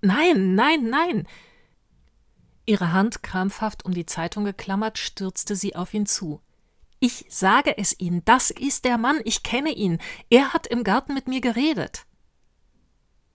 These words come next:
Parvis nahm ihr die Zeitung ab und richtete seine Brille auf das Bild. „Das kann nicht sein, Misses Boyne. Das ist Robert Elwell.“ „Robert Elwell?“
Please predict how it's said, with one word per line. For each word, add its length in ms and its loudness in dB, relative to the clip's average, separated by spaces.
Parvis 500 -2
nahm 220 -4
ihr 100 -10
die 140 -6
Zeitung 480 -6
ab 180 -10
und 220 -8
richtete 480 -6
seine 320 -4
Brille 360 -4
auf 140 -10
das 200 -8
Bild. 440 -16
„Das 340 -2
kann 160 -4
nicht 240 -4
sein, 260 0
Misses 340 -10
Boyne. 360 -10
Das 220 2
ist 400 -8
Robert 420 -4
Elwell.“ 520 -2
„Robert 360 -6
Elwell?“ 440 -6